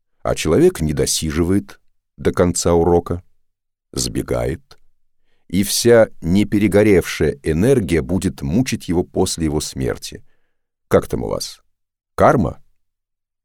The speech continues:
Да, Кудайкам, карма, карма, закивал головой Саош. Вот эта карма его и мучает после смерти.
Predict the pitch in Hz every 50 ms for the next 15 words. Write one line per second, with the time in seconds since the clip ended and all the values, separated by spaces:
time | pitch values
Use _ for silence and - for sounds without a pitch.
0 | _ _ _ _ - - 120 139 127 92 82 - 87 76 85 82 - - 80 67
1 | 67 - - 127 110 - 65 65 - - 120 107 71 60 - - - _ _ _
2 | _ _ _ _ _ _ _ _ _ _ _ - 65 67 67 - 71 69 67 67
3 | 62 67 64 65 64 60 - - 69 64 58 53 - - _ _ _ _ _ _
4 | _ _ _ _ _ _ _ _ - - - 73 95 123 135 - 139 156 165 -
5 | 156 - - 95 98 117 127 127 143 147 139 117 95 95 92 80 85 101 127 127
6 | 113 87 90 95 - - - 135 - - - 78 - - - 71 - - 69 65
7 | 58 - - - - -